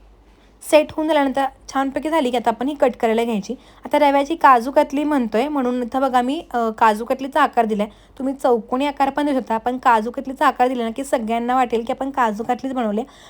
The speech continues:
आणि चव मात्र तशीच लागते. बऱ्याच जणांना ओळखतही नाही की रव्यापासून बनवले, त्यामुळे नक्की करून बघा.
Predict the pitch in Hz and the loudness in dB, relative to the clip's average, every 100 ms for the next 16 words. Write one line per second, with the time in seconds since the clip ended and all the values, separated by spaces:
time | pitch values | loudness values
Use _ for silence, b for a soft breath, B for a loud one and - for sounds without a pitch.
0 | B 254 285 - 269 277 302 294 311 311 | B -4 -4 0 2 2 -2 -2 -4 -4
1 | - 240 277 277 285 240 240 247 247 254 | -6 -4 -4 -2 0 0 0 0 0 0
2 | 285 285 247 269 269 269 247 214 254 254 | 0 2 2 0 -2 -2 -4 -4 -2 0
3 | 226 226 233 262 226 202 214 240 233 254 | 2 -2 -4 -2 0 -2 -4 -4 -4 -4
4 | 247 - 277 285 247 220 202 | -4 -6 0 2 4 2 0